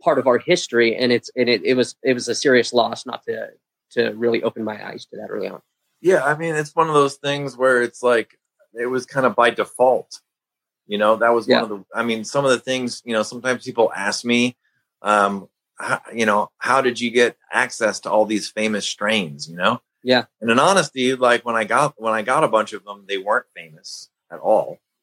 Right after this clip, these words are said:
Speaker 2: It was years before any
Speaker 1: Oh,
Speaker 2: of them
Speaker 1: sure.
Speaker 2: would become famous. So
Speaker 1: Yeah.
Speaker 2: it wasn't like I got anything that I was like, "Oh my God, this is this," you know, it was just, "This is weed," you know? Um, but hippies and Dead, and people that attended Dead shows a bunch, they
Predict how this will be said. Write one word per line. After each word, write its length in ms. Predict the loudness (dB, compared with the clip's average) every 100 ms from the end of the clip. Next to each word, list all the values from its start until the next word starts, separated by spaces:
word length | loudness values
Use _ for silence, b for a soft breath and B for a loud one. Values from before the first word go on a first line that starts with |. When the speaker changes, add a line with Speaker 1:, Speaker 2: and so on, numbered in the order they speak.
| _ _ -12
Speaker 2:
It 60 |
was 200 | -10 -10
years 500 | -2 2 4 4 0
before 400 | -6 -6 0 2
any 180 | 4 2
Speaker 1:
Oh, 20 |
Speaker 2:
of 80 | 2
them 60 | 2
Speaker 1:
sure. 100 | 2
Speaker 2:
would 100 | -2
become 320 | -8 -8 -8
famous. 640 | 0 0 2 -2 -8 -12 -14
So 360 | -4 2 2 0
Speaker 1:
Yeah. 60 |
Speaker 2:
it 80 | 0
wasn't 280 | 2 2 2
like 200 | 2 4
I 80 | 2
got 240 | 2 0
anything 320 | -4 -10 -6
that 100 | 0
I 40 | 0
was 120 | 2
like, 180 | -2 -2
"Oh 80 | -4
my 160 | -4
God, 300 | 0 0 0
this 180 | -2 -6
is 180 | -10 -4
this," 420 | 2 2 0 -6
you 60 | 0
know, 220 | 2 2
it 40 |
was 160 | -2 -12
just, 220 | -12 -12 _ _ _ -12
"This 120 | -8
is 80 | 0
weed," 320 | 0 2 2
you 120 | 2
know? 240 | 0 0 -6 _ _ _ _
Um, 400 | 2 2 2 -4 -14
but 360 | -4 2 2 2 _ _
hippies 720 | -4 -4 -4 -4 -6 -8 -16 -10
and 280 | -8 -8 0
Dead, 280 | 2 2 0
and 420 | -2 -2 -2 -10
people 240 | -8 -4 -2
that 120 | -2
attended 420 | -2 -4 -4 0
Dead 220 | 2 2
shows 340 | 2 2 2 0
a 60 |
bunch, 400 | 2 2 0 -2
they 340 | 2 4 2